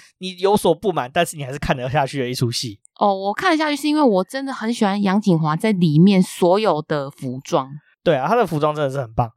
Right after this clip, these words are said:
Speaker 1: 最后的话，我还要再讲这个《华灯初上》一件事情。其实我后来看完之后，我想一想，冷静的想一下，简单来说，它就是一个就是讲国语，然后衣服穿得很漂亮，布景很华丽的八点档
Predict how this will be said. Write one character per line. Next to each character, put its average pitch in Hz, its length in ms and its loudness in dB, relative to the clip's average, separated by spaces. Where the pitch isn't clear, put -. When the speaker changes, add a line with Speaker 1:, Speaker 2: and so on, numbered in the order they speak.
Speaker 1:
最 220 220 2
后 196 140 2
的 160 100 4
话， 175 160 2
我 131 100 0
还 135 100 -2
要 156 80 0
再 165 120 -10
讲 120 180 -10
这 131 80 -14
个 139 80 -8
《华 127 140 0
灯 135 100 -4
初 139 140 -6
上》 135 160 -2
一 120 40 -14
件 127 140 -10
事 123 160 -8
情。 113 160 -14
其 185 140 -12
实 247 100 2
我 190 80 4
后 214 160 4
来 123 140 0
看 165 180 0
完 123 100 -6
之 123 80 -12
后， 143 80 -6
我 139 80 -4
想 123 220 -4
一 135 40 -12
想， 131 180 -2
冷 127 180 -2
静 170 160 -4
的 135 80 2
想 120 220 -4
一 - 20 -8
下， 139 240 -4
简 139 220 -8
单 165 100 0
来 151 140 0
说， 139 180 -2
它 147 80 0
就 143 100 -2
是 160 160 -4
一 147 60 -6
个 127 180 2
就 127 60 -2
是 147 80 -4
讲 123 220 -2
国 135 260 -2
语， 139 100 -4
然 127 120 -10
后 151 300 0
衣 175 120 -16
服 143 160 -10
穿 147 180 -2
得 139 120 0
很 113 100 -10
漂 139 220 2
亮， 139 160 2
布 185 160 2
景 135 180 -6
很 120 120 -10
华 127 200 0
丽 160 140 -2
的 127 380 -2
八 143 120 4
点 127 200 -2
档 113 180 -8